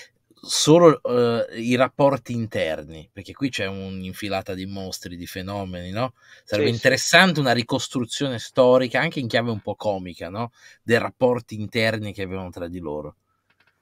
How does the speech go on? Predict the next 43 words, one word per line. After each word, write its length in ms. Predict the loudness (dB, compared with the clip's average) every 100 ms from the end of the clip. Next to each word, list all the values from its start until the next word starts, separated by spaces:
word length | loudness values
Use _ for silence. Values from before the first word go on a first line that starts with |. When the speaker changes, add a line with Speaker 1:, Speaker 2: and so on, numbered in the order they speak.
| _ _ _ _ _ _ _ _ _ _ -6
Speaker 2:
Guarda, 240 | 4 6 6
lo 60 |
Speaker 1:
Oh, 20 | 0
Speaker 2:
dobbiamo, 280 | 4 4
su 100 | 4
Speaker 1:
qualche 180 | 2 2
Speaker 2:
questa 160 | 2 4
cosa 140 | 6
Speaker 1:
idea. 100 | 6
Speaker 2:
dobbiamo, 220 | 4 0 -6 _ _ _ _
guarda, 200 | 2 4
se 80 | 4
questa 320 | 4 2 2
cosa 200 | 4 4
la 60 | 2
dobbiamo 320 | -2 -2 -4
fare, 580 | -2 -4 -4 -4 -8 -12 _ _ _ _ _
io, 360 | -2 2 2 4
te 320 | 4 4 2
e 100 | -2
Metal 280 | -2 0 -2
Mike. 580 | -2 -8 -10 -14 -20 -20 _ _ _ _ _ -4
Cioè, 140 | 2
io, 160 | 6 6
te 140 | 8
e 40 | 6
Metal 300 | 4 6 6
Mike 340 | 6 6 4
spaccheremo, 720 | -4 2 2 2 -2 0 -2
proprio, 420 | 0 -2 2 2 2
faremmo 400 | 4 4 4 6
proprio 600 | 8 8 8 8 8 6
i 80 | 4
botti, 420 | 4 4 4 -2
i 20 |
botti 240 | 0 2
a 60 | 0
colori 380 | 0 -2 -2 -4
proprio. 300 | -8 -12 -14 _ _ _ _ -20 -6
Dai, 180 | 4 4
dai. 160 | 6 6
Speaker 1:
Sì, 140 | 4
però 180 | 4 0